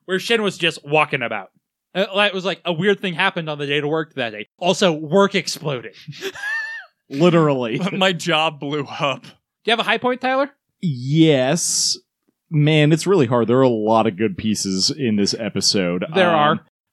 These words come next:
Speaker 2: I am gonna say very specifically the animation on Luna as she's walking away from having the door slammed in her face because she's just so shocked she can't even walk in a straight line.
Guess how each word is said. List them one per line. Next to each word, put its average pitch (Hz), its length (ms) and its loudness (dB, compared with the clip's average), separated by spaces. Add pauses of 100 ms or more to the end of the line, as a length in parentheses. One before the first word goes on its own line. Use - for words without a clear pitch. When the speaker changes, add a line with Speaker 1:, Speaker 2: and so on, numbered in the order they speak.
Speaker 2:
I 151 240 4
am 240 180 2
gonna 196 200 4
say 147 280 6
very 131 400 4
specifically 117 680 2
the 113 260 0
animation 120 640 4
on 110 360 0
Luna 135 360 6
as 117 200 2
she's 110 240 -2
walking 117 320 4
away 113 200 6
from 104 100 0
having 107 220 4
the 101 80 4
door 101 200 4
slammed 101 320 2
in 90 80 0
her 90 80 0
face 98 280 0
because 113 200 2
she's 117 160 2
just - 320 2
so 139 200 6
shocked 117 400 2
she - 120 -4
can't 120 200 2
even 110 160 0
walk 101 260 4
in 107 80 0
a 107 60 0
straight 101 260 0
line. 85 340 -2